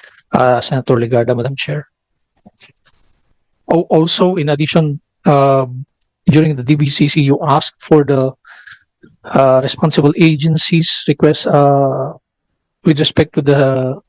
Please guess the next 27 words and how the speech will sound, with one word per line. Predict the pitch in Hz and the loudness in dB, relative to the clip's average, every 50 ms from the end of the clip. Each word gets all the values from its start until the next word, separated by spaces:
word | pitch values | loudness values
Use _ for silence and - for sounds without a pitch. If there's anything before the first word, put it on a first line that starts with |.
| _ - | _ -2
indicators | - 151 151 143 147 143 - 147 147 - - 147 147 143 - - | 0 2 2 2 0 0 0 0 0 2 2 0 0 0 -4 -6
that, | - 143 131 - _ | -4 -4 -4 -4 _
uh, | 175 151 131 | -4 -4 -2
they | 123 143 151 | 0 0 0
are | 139 135 147 | 0 -2 -2
in | - 143 | -2 -4
charge | 131 - - 139 139 131 - | -4 0 0 0 -2 0 -2
of. | 151 147 - - _ | -4 -4 -4 -4 _
We | 143 120 | -2 -2
have | 131 139 135 131 123 127 139 147 147 143 - _ _ _ _ _ _ _ | 0 0 0 -2 -2 -4 -8 -10 -14 -16 -20 _ _ _ _ _ _ _
the | - 156 143 143 143 - _ _ _ _ - - _ - _ | -2 -2 -2 -2 -6 -12 _ _ _ _ -20 -20 _ -12 _
presentation | - - - 147 147 165 156 - - 160 147 | -4 0 0 2 2 2 2 2 2 -2 -2
on | 147 143 147 | 0 0 0
it. | 151 151 - - - _ | 0 0 0 -2 -4 _
We'll | - 139 131 | 0 0 0
just | 127 127 110 - | 0 -2 -4 -2
provide | - 131 123 135 131 127 | -2 0 2 2 2 2
it | 131 - _ | 0 -2 _
to | - 131 | 0 2
you | 131 131 131 131 127 127 | 2 2 2 0 0 -2
later, | 123 120 120 - 127 123 | -4 -4 -4 -4 -6 -6
Madam | 120 113 120 139 143 | -6 -8 -10 -10 -10
Chair. | - - - _ _ _ _ _ _ _ _ _ _ _ - _ _ _ _ _ _ _ _ _ _ _ _ _ _ _ _ _ _ _ _ _ _ _ _ _ _ _ | -12 -14 -16 _ _ _ _ _ _ _ _ _ _ _ -20 _ _ _ _ _ _ _ _ _ _ _ _ _ _ _ _ _ _ _ _ _ _ _ _ _ _ _
That's | 240 - 131 - - | -2 -2 -2 0 0
all. | 143 127 | 0 0
Thank | - 139 127 120 - | 0 -2 -2 -2 -2
you. | 139 127 | -6 -6